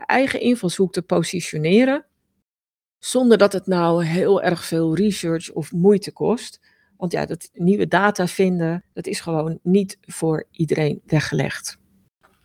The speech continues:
Dus als ik het samenvat en je wil je expertise tonen op social media,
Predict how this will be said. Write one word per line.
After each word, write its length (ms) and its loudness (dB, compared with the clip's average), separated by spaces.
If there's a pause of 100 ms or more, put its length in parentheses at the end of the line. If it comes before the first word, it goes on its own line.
(160)
Dus 300 2
als 260 4
ik 80 2
het 140 4
samenvat 840 0
en 320 0
je 240 2
wil 360 8
je 180 -2
expertise 800 -2
tonen 380 2
op 140 -4
social 400 -2
media, 420 0